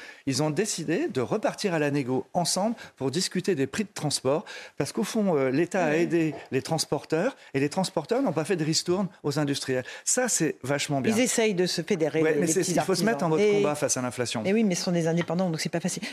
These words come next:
Speaker 2: Euh, le ministre, euh, Bruno Le Maire a parlé, euh, d'une baisse significative sur le blé, notamment. Vous le vo-, vous la voyez ou pas du
Speaker 1: Non.
Speaker 2: tout ?
Speaker 1: Il y a, il y a aucun, pour le moment,
Speaker 2: D'accord, ok.
Speaker 1: alors peut-être sur les marchés internationaux, mais pour le moment, euh,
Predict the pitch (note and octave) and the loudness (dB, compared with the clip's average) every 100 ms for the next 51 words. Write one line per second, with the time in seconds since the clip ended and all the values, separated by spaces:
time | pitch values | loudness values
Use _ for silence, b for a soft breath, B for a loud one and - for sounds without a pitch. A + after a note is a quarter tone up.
0 | - F#3+ A#3 A#3+ D4+ - A3+ G#3+ G3 G#3+ | 0 2 4 4 2 2 2 4 4 2
1 | A#3 A3+ C4+ G#3+ A3 G#3+ A#3 C4 F#3 F#3 | 2 4 2 2 0 2 4 4 4 2
2 | F#3 G3+ F#3+ F3+ B3+ D4 - - B3+ B3 | 4 4 4 4 2 2 -2 0 2 2
3 | B3 A3+ A3+ D4 D4 - G3+ F#3 F#3 F3+ | 2 0 0 0 -2 0 2 4 4 2
4 | B B E3 F3 A3+ C4 D#4+ B3 A3+ A3 | B B 2 4 4 2 0 -2 0 0
5 | B3+ D#4+ - G3 G3 A3 G3 F#3+ F#3+ G#3 | 0 -4 -4 -2 2 2 2 2 2 2
6 | G#3+ B3 D#4 G#3 F#3+ F#3 A2+ F#2+ - _ | 2 2 0 0 0 0 0 -4 -10 _
7 | - A#2+ B2+ C3+ C3+ C3+ D#3+ D3 - D3+ | -2 2 4 4 2 0 0 0 0 0
8 | C3 B2+ C3 D#3+ B3 - - - - G#2+ | 2 2 2 2 0 -6 -14 -16 -8 -6
9 | G#2 C3+ D#3 D3 A#2+ A#2+ A2+ - A#2 A#2 | -2 0 0 -2 -2 0 0 0 -2 -2
10 | A2+ G#2 A#2 D3 C#3+ - D3 B2+ B2+ D#3+ | -2 -2 -4 -2 -2 -2 -2 0 0 -2
11 | A#3+ B B B - A2+ | -4 B B B -4 0